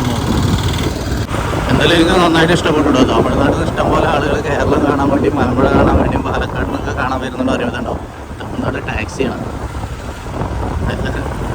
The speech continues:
ഞാൻ നേരത്തെ പറഞ്ഞ നമ്മൾ ഊട്ടിയും കൊടൈക്കനാലും കാണാൻ പോണ പോലെ അവര് ഇങ്ങോട്ട് വരുന്നത് എനിക്ക് നല്ലൊരു കാര്യമായിട്ട് തോന്നി. ഇതുവഴി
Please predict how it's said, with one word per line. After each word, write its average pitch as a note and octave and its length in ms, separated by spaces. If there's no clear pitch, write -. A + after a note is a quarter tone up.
ഞാൻ - 160
നേരത്തെ - 240
പറഞ്ഞ C3+ 280
നമ്മൾ D3+ 140
ഊട്ടിയും C#3 260
കൊടൈക്കനാലും D#3 520
കാണാൻ D3+ 260
പോണ C#3 160
പോലെ D#3 120
അവര് C3+ 240
ഇങ്ങോട്ട് C3+ 360
വരുന്നത് C#3+ 320
എനിക്ക് - 300
നല്ലൊരു C3+ 320
കാര്യമായിട്ട് B2 360
തോന്നി. - 200
ഇതുവഴി D3 260